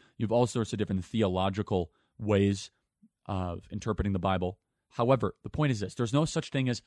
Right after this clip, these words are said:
my truth. Especially there's no such thing as my truth when we talk about something as important as religion, as Christianity, as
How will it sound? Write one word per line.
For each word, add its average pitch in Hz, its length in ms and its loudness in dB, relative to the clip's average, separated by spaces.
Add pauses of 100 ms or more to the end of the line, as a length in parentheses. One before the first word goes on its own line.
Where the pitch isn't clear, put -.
(100)
my 110 320 0
truth. - 500 -8
Especially 156 500 -2
there's 110 200 0
no 107 80 2
such - 220 -2
thing 107 160 6
as 101 120 2 (220)
my 107 260 2
truth 123 440 -4 (200)
when 117 100 -4
we 120 80 0
talk 123 260 -2
about 113 220 0
something 110 440 -4
as 117 240 0
important 120 560 -2 (520)
as 98 460 -2 (600)
religion, 127 580 2 (360)
as 90 440 -10
Christianity, 123 720 -2 (340)
as 90 300 -8